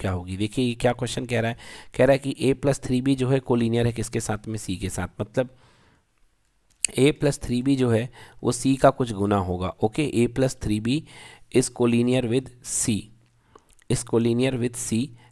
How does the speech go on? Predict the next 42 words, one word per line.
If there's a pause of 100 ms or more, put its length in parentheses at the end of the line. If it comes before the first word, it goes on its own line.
(140)
and (100)
three
B
plus
two
C
is
collinear
with
A। (540)
तो (120)
A (180)
plus
three
B
जो
है
वो
किसके
साथ
कोलिनियर
है,
वो
पैरेलल
है (420)
C
के
साथ।
और
दूसरा
जो (120)
थ्री
बी
प्लस
टू
सी
वेक्टर
है (1600)
वो
किसके
साथ
है,